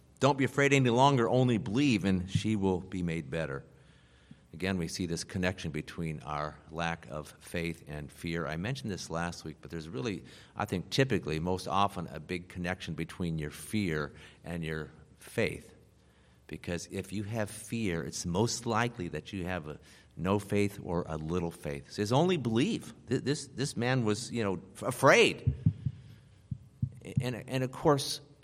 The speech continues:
you understand this. You're all in difficult situations. And difficult situations, it's happened to me even this past week. You know, you get a little afraid, sometimes a lot afraid.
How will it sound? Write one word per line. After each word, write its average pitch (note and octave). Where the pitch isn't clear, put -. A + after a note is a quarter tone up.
you B2
understand A#2+
this. D#2
You're G2
all G#2+
in F2+
difficult F2
situations. D2+
And F#2
difficult A#2
situations, F2+
it's D#2
happened -
to D2
me F2
even F2
this G2
past G2+
week. C3
You -
know, G2+
you D2
get F#2
a -
little A#2
afraid, D3+
sometimes A2
a B2+
lot D#3+
afraid. A2+